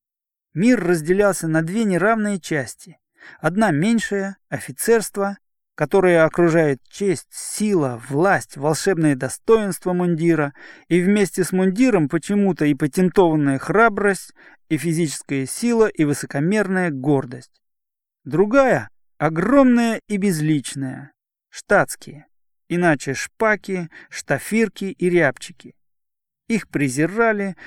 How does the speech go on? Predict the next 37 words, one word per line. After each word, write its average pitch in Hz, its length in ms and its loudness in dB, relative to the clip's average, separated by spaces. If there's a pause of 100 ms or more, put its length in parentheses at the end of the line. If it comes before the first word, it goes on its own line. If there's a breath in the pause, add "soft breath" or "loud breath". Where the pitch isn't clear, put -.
(140 loud breath)
считалось 196 680 0
молодечеством 175 920 0
изругать 190 580 4
или 208 120 0
побить 196 420 0
ни 151 140 0
с - 80 -6
того 180 240 4
ни 156 100 2
с 135 80 -2
сего 214 260 0
штатского 151 640 -4
человека, 135 680 -6 (220)
потушить 226 460 0
об 151 120 2
его 175 260 6
нос 165 260 2
зажжённую 160 680 4
папироску, 190 720 0 (220 loud breath)
надвинуть 196 580 2
ему 165 180 4
на 170 280 4
уши 147 240 -2
цилиндр. 214 760 2 (580)
О 160 100 -4
таких 214 360 -4
подвигах 202 640 0
ещё 170 260 -2
в 175 60 0
училище 180 600 -2
рассказывали 185 580 2
друг 147 300 0
другу 196 340 2
с - 100 -2
восторгом 196 720 -2
желторотые 147 840 -2
юнкера. 131 640 -6